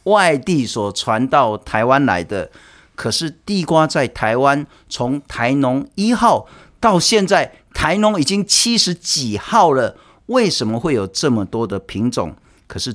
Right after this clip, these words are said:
最大最大的关键，这么多的品种呢，都是在嘉义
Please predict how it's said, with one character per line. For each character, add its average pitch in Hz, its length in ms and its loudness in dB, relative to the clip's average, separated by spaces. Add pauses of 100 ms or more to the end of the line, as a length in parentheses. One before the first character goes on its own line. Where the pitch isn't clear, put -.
最 135 280 -4
大 95 360 -6
最 117 200 -2
大 95 200 -6
的 82 120 -12
关 147 260 0
键， 135 240 -2 (400)
这 262 160 2
么 233 100 4
多 226 160 4
的 220 80 4
品 208 240 2
种 160 220 4
呢， 143 220 2 (240)
都 196 200 6
是 196 160 -4
在 151 380 0 (220)
嘉 202 540 2
义 190 300 -2